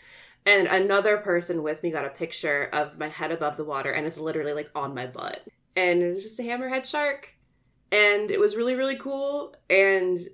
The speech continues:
uh, that trip was, like, really amazing. I got to hold, like, baby sand sharks. Um, I, f-, I got to go, I went swimming with a f-, someone I met there, and we, like, found a bunch of eagle rays swimming around.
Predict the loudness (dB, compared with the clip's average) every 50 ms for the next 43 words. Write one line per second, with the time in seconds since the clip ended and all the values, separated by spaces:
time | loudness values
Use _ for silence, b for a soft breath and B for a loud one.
0 | _ -4 -2 -2 -2 0 0 -2 -2 -2 -4 -4 -4 -2 -2 -4 -4 -4 -6 -8
1 | -8 -8 -8 -6 -6 -6 -6 -6 -6 -6 -6 -6 -6 -4 -4 -4 -4 -2 0 -2
2 | -2 -2 -4 -6 -6 -4 -6 -6 -8 _ _ _ -8 -4 -2 -2 -2 -2 -4 -6
3 | -8 -8 0 4 6 6 6 4 0 -6 -4 -2 0 2 2 0 -2 -2 -2 0
4 | 2 2 0 0 -4 -8 -10 -10 -10 -10 -12 -16 _ b b b b b b b
5 | b b b b _ 4 6 6 6 4 2 -2 -6 -8 -10 -6 -4 -2 0 0
6 | 0 0 -2 -6 -6 -2 0 0 0 0 0 -2 0 0 2 2 2 0 0 0
7 | 2 4 2 2 2 0 -4 -4 -2 -2 -2 -4 -4 -6 -8 -10 -12 -16 -14 -10
8 | -6 -6 -4 -4 -4 -6 -4 -6 -6 -6 -4 -4 -2 -2 0 -2 -4 -4 -8 -10
9 | -10 -10 -10 -10 -8 -6 -4 -4 -4 -4 -6 -8 -6 -6 -6 -6 -6 -6 -8 -8
10 | -10 -10 -12 -10 -8 -2 2 4 4 6 6 6 6 6 4 4 4 2 0 -2
11 | -2 -4 -2 -2 -2 -2 -2 -4 -4 -4 -4 -2 -2 -2 -2 -2 -4 -6 -10 -12